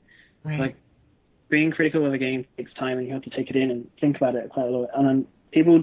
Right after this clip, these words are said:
Speaker 2: doing the curation, like I said, it's often people who are creating games themselves. I'm not myself personally, but I do other things.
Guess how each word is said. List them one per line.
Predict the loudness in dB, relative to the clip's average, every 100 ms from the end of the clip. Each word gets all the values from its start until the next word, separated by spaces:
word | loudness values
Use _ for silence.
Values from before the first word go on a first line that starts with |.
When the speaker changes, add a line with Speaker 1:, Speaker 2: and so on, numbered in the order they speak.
| 4
Speaker 2:
doing | 2 4
the | 2
curation, | 2 0 0 -4
like | -8 -8
I |
said, | -8
it's | -8 -8
often | -12 -6 -2
people | -2 -2
who | 0 0
are | 0
creating | 0 2 2 0
games | -2 -4 -6
themselves. | -6 0 0 0
I'm | -2 0
not | 0 -2
myself | -12 -12 -4
personally, | 0 0 -2 -10
but | -8
I | -10
do | -8 -8
other | -8
things. | -10 -10 -10